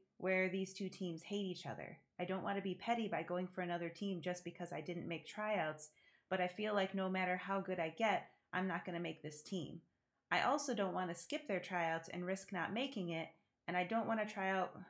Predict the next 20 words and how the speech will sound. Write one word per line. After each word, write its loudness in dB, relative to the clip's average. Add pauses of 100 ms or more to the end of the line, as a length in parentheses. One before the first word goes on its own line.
(120)
for 2
this -4
other 2
team -2
when -2
my 2
league 0
was -4
maybe -4
going -4
to -4
take -6
me. -10 (580)
I 0
can't -2
play 0
another 0
year 2
at 2
B. 0